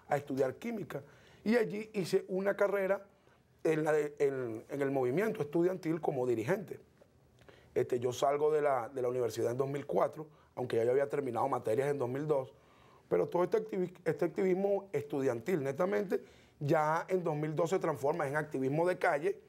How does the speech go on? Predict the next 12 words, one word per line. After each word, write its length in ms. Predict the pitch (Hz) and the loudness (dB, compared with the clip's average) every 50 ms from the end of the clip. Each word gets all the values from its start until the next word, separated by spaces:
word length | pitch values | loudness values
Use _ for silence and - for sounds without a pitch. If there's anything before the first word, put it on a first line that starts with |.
| _ _ _ - - - - - - _ | _ _ _ -20 -20 -20 -20 -20 -20 _
Este, 720 | - 151 147 143 143 - 151 139 135 131 131 127 123 113 - - - - _ _ - | -2 0 0 0 0 0 0 2 2 2 0 0 -2 -4 -6 -12 -20 -20 _ _ 0
participé 600 | - 165 165 - - 160 127 - 143 131 - 147 | 0 0 0 0 -4 -10 -10 -10 -8 -2 0 0
en 120 | 139 143 143 | 0 2 2
toda 320 | - 151 147 147 147 147 | 2 2 4 4 4 2
esa 160 | 143 - 165 | 2 0 -2
movida 440 | 151 151 139 135 135 139 143 139 139 | -2 0 0 0 0 2 2 2 2
de 80 | 143 135 | 2 2
abril 280 | 131 135 127 131 135 | 0 0 0 -2 -2
del 120 | 139 139 135 | -2 -2 -2
dos 120 | 139 131 | -2 -2
mil 200 | 127 127 123 131 | -2 -4 -4 -2
dos. 260 | 165 196 180 160 - | 0 0 -2 -2 -6